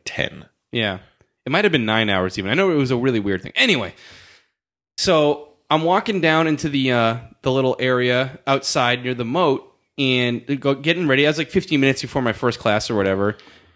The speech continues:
Speaker 2: and I see my roommate, Brendan, is sitting down, like, smoking a cigarette and crying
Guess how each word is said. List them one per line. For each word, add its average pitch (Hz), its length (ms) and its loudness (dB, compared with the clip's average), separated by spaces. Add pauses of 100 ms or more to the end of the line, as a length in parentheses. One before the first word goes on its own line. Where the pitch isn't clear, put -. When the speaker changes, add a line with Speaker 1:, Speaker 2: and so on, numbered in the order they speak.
(220)
Speaker 2:
and 135 340 2
I 123 140 0
see 196 300 -4
my 160 300 2
roommate, 131 760 0 (280)
Brendan, 117 720 0 (360)
is 120 260 2
sitting 170 420 -2
down, 151 500 0 (220)
like, 123 220 -2
smoking 165 340 -4
a 127 40 -4
cigarette 175 340 0
and 107 200 0
crying 165 720 -2